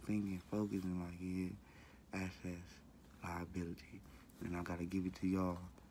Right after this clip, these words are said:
Assets, liability. Liability, take money out. You hear me? Assets, put money in.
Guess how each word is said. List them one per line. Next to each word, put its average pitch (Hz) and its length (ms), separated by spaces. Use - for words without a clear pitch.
Assets, 92 580
liability. 87 680
Liability, 104 800
take 90 160
money 90 400
out. - 280
You 92 140
hear 95 80
me? 92 200
Assets, 98 680
put 92 120
money 85 300
in. 92 280